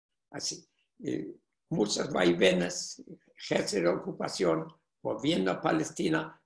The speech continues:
preparándonos para la guerra de independencia que estaba por estallar. Y toda esa cosa, pero siempre el norte mío era aprovechar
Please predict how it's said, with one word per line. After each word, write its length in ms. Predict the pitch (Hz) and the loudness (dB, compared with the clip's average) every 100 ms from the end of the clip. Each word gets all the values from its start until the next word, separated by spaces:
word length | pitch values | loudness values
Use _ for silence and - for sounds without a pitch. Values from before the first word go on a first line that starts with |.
| - | -8
preparándonos 1160 | 131 - 139 143 175 170 165 160 156 - - _ _ | -6 -2 2 4 4 2 2 2 0 -4 -10 _ _
para 280 | 143 151 143 | 0 2 2
la 140 | 139 | 2
guerra 260 | 139 151 165 | 2 2 2
de 80 | |
independencia 840 | 147 131 - 135 139 160 156 185 - | 0 -4 -4 -4 2 2 2 -2 -4
que 220 | - - | -4 -4
estaba 400 | 139 - 143 - | -4 -2 -2 -2
por 140 | - - | -6 -10
estallar. 600 | - - 143 165 151 - - _ _ _ | -10 -8 -4 -4 -4 -8 -18 _ _ _
Y 140 | - - | -12 0
toda 200 | - 220 | 2 2
esa 180 | 180 | -2
cosa, 480 | - - - 240 - _ _ _ | 0 0 0 -4 -8 _ _ _
pero 200 | - - | -2 -2
siempre 540 | - - - - - | 0 2 2 2 0
el 100 | - | 0
norte 600 | - 156 170 - 170 - _ _ - | 2 2 0 -4 -6 -6 _ _ -10
mío 340 | 147 151 170 - | 0 2 2 0
era 400 | 110 76 - - _ _ _ _ _ _ _ _ - - - _ _ _ | 0 0 -2 -8 _ _ _ _ _ _ _ _ -8 -8 -8 _ _ _
aprovechar 920 | - - - 147 - - - 85 - | -10 -6 -2 -2 0 2 4 4 2